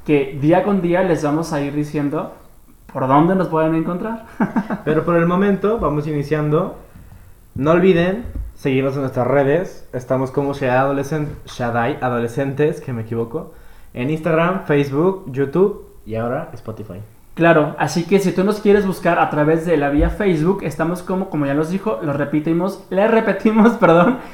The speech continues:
Speaker 1: el
Speaker 2: Nos
Speaker 1: nombre
Speaker 2: pasa el día
Speaker 1: que
Speaker 2: de
Speaker 1: es
Speaker 2: hoy.
Speaker 1: Shaddai Adolescentes S B, y en Instagram estamos como shaddai punto adolescentes S B. S B es de San Bernardo, la parroquia se llama, entonces,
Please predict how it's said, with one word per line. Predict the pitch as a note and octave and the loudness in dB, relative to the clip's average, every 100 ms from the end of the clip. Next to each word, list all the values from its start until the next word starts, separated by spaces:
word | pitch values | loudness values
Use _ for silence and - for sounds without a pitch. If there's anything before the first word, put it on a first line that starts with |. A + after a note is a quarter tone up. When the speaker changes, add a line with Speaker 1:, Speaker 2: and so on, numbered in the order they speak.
| G#3+ - | -16 -2
Speaker 1:
el | D3 D3+ | 4 6
Speaker 2:
Nos | F3 | 8
Speaker 1:
nombre | F#3 G#3 | 6 4
Speaker 2:
pasa | C3 | 4
el | - | 4
día | - | 4
Speaker 1:
que | F#3 | 4
Speaker 2:
de | |
Speaker 1:
es | A#2 | 2
Speaker 2:
hoy. | G#2+ - - - | 0 -2 0 -2
Speaker 1:
Shaddai | - - E3+ F3 G3 A3+ - | -2 4 4 8 6 6 4
Adolescentes | G3 F3+ D3+ - E3+ E3+ F3+ F3+ - - | 4 4 2 2 0 0 -2 -4 -6 -2
S | E3+ D#3 D#3 | 0 2 0
B, | D3 D#3+ - | 0 -2 -4
y | F#3 D3+ | -4 2
en | E3 F#3+ | 4 4
Instagram | B3 A#3+ G3 F#3 G3+ | 4 2 2 2 2
estamos | F#3 E3+ F3 | 0 -2 -2
como | F#3+ D#3+ | -4 -4
shaddai | - D#3+ D3 E3 G3+ - | -4 -2 2 2 0 -2
punto | F#3 F#3 F#3 F#3+ F#3+ | -2 -2 2 0 0
adolescentes | D#3+ D3+ D3 C#3+ - D#3+ D#3 E3+ E3+ - - - | -2 0 0 0 -2 -4 -2 -4 -6 -12 -14 0
S | E3 - - D3+ D3 - | 0 0 -4 -6 -4 -6
B. | - - - - - | -10 -10 -14 -18 -2
S | F3+ F3 A3 | 6 8 8
B | A3 G#3+ F#3+ F3 | 6 6 4 4
es | E3+ | 2
de | G3+ | -2
San | - F3 F#3+ | -2 0 2
Bernardo, | G3+ G#3+ G#3+ F3 F#3 | 2 2 2 2 2
la | D#3+ C#3 | 0 -2
parroquia | C3 C#3 C#3 D3+ | 0 0 0 -2
se | F#3 | -2
llama, | F3+ D#3 F3 - - - - | -2 0 -2 -8 -18 -20 -4
entonces, | C#3 C3+ D#3 D#3 F3+ F3+ | -2 2 0 2 0 -2